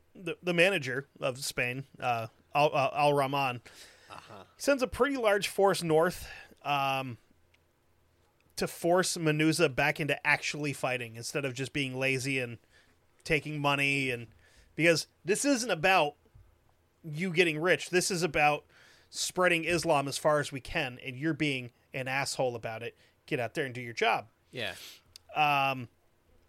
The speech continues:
Speaker 1: this ends up in a slight disagreement, you could say,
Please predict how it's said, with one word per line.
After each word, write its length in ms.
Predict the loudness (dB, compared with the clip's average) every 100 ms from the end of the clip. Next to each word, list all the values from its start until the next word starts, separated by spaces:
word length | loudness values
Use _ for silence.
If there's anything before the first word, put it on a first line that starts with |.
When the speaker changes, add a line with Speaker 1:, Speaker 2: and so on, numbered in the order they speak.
| _ _ -20 -18
Speaker 1:
this 440 | -6 2 4 4 2
ends 320 | 2 2 2
up 180 | 0 0 -16 _ -8
in 180 | -6 -4
a 140 | -4 -6 _ -6
slight 340 | 0 4 4
disagreement, 600 | 4 2 0 -6 -6 -8 -12 _ _
you 120 | -14 -12
could 140 | -8
say, 280 | -6 -6